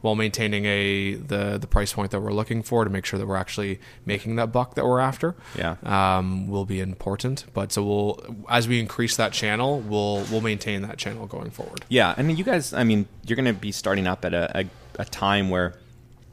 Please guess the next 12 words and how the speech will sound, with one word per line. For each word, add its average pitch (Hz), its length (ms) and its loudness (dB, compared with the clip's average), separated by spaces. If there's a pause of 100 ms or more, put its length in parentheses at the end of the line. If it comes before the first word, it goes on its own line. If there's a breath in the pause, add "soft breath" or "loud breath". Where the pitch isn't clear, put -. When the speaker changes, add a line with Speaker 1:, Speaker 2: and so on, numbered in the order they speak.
(220)
Speaker 2:
liquor 117 180 -2
store 104 180 -2
shelves 98 300 0
are 101 60 -4
pretty - 180 -6
busy. 101 420 2 (300 soft breath)
Speaker 1:
Yeah. 104 140 -4
Speaker 2:
But 107 180 2
you 117 80 2
guys 127 160 6
also 107 380 4
have 95 200 -2